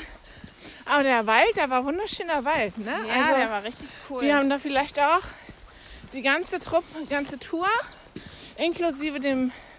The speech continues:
Speaker 1: dem Turm, haben wir vielleicht zwanzig Leute getroffen.
Speaker 2: Ja.
Speaker 1: Wobei die me-, <laughs> meisten Leute wirklich auf dem Turm
Speaker 2: Ja,
Speaker 1: waren.
Speaker 2: die meisten Leute waren auf dem Turm. Und es war richtig schönes Wetter.
Speaker 1: Und es hat so richtig viel Weitblick.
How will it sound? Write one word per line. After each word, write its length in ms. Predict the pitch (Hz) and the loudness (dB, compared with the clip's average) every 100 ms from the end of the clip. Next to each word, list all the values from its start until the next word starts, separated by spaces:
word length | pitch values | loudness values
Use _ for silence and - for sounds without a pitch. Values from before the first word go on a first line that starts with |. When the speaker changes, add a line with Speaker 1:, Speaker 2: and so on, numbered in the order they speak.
| - - - - - - - - - | -20 -20 -20 -20 -20 -20 -20 -18 -12
Speaker 1:
dem 320 | 226 240 233 | -4 -4 -4
Turm, 240 | - 330 381 427 453 | -4 0 2 2 0
haben 80 | 339 | -2
wir 80 | 302 | -4
vielleicht 300 | 294 269 277 | -4 -8 -6
zwanzig 320 | - 262 269 | -4 -4 -4
Leute 280 | 247 202 240 | -4 -4 -4
getroffen. 540 | 240 - 226 196 226 214 | -6 -6 -10 -8 -10 -8
Speaker 2:
Ja. 260 | 226 214 226 - - - | -6 -8 -8 -14 -20 -10
Speaker 1:
Wobei 260 | 247 226 262 | -6 0 2
die 100 | 247 | 2
me-, 180 | 233 247 - - - 254 | 0 -2 -6 -8 -6 -6
<laughs> 420 | - - - - | -8 -18 -18 -6
meisten 280 | 240 247 277 | -2 0 0
Leute 260 | 254 262 233 | -2 0 -4
wirklich 280 | 240 - 269 | -6 -6 -6
auf 60 | |
dem 140 | 233 233 | -6 -6
Turm 320 | - 294 277 | -4 -2 0
Speaker 2:
Ja, 60 | |
Speaker 1:
waren. 240 | 240 220 220 | 2 4 4
Speaker 2:
die 60 | 233 | 2
meisten 260 | 220 - | -2 -4
Leute 180 | 220 226 | -8 -8
waren 160 | 226 214 | -10 -10
auf 120 | - | -14
dem 100 | 220 | -16
Turm. 220 | - 220 - - - - - | -14 -14 -12 -16 -14 -16 -12
Und 100 | 214 | -10
es 120 | 233 247 | -8 -8
war 120 | 226 | -8
richtig 260 | 269 330 | -8 -12
schönes 380 | - 302 269 - | -10 -8 -8 -10
Wetter. 360 | 196 208 214 196 - - - - | -12 -12 -12 -14 -18 -20 -20 -12
Speaker 1:
Und 140 | - 254 | -2 0
es 160 | 262 | 0
hat 100 | 269 | -2
so 220 | 247 240 269 | -4 -6 -6
richtig 300 | 262 269 - | -6 -6 -6
viel 220 | - 220 | -6 -2
Weitblick. 600 | 240 320 - 349 359 - | 0 -2 -2 -2 -2 -6